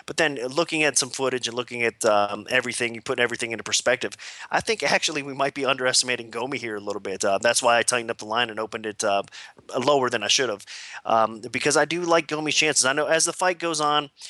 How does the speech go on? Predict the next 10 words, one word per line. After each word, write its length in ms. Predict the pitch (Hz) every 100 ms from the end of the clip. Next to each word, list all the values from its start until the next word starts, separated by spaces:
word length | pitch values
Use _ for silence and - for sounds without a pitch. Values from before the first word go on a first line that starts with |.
| - -
um, 300 | 120 113 113
if 140 | 113
the 100 | 117
advantage 400 | 120 127 131 123
definitely 320 | - 123 123 117
favors 440 | 127 117 110 - - 117
Danzig 440 | 113 117 117 117 117
in 80 | 113
this 140 | 107
fight. 440 | - 110 113 -